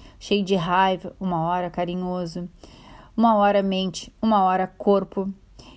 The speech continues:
Então, essa divisão faz com que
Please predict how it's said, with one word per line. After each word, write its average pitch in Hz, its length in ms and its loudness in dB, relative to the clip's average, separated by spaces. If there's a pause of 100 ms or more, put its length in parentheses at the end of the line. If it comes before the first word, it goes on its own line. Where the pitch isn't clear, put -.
Então, 233 600 4 (140)
essa 262 360 2
divisão 214 1200 2
faz 254 500 0
com 233 180 -2
que 226 400 0